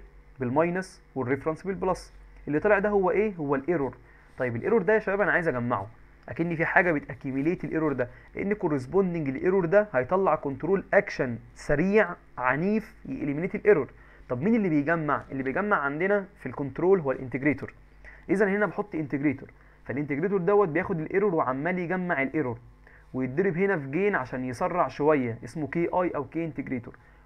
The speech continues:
ويدخل كل الكلام ده بالبلس. فانت لو جيت بصيت دلوقتي على اليو اللي هي الكنترول اكشن، هيبقى عباره عن ماينس الكي في الاكس بلس الكي اي في الحته اللي جايه من هنا اللي هي اسمها ايرور.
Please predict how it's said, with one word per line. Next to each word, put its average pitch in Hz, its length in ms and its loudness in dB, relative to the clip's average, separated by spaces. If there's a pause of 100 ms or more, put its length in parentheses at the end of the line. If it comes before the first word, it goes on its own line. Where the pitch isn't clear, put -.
ويدخل 165 480 0
كل 196 540 0
الكلام 180 360 -4
ده 202 60 -2
بالبلس. 143 520 -4 (260)
فانت 131 200 -6
لو 139 100 2
جيت 196 100 0
بصيت 214 260 -4
دلوقتي 208 260 4
على 160 200 4
اليو 165 320 -2
اللي 151 120 0
هي 165 40 4
الكنترول 160 640 -2
اكشن، 196 400 0 (400)
هيبقى 139 240 0
عباره 208 300 4
عن 156 260 2
ماينس 202 360 0
الكي 160 300 -2
في 202 100 -6
الاكس - 460 -4 (280)
بلس 185 360 2
الكي 196 560 0
اي 233 220 8
في - 80 -4
الحته 202 260 -2
اللي 180 100 0
جايه 185 120 2
من 175 140 -2
هنا 160 140 0
اللي 123 120 2
هي - 20 8
اسمها 165 240 0
ايرور. 147 260 -2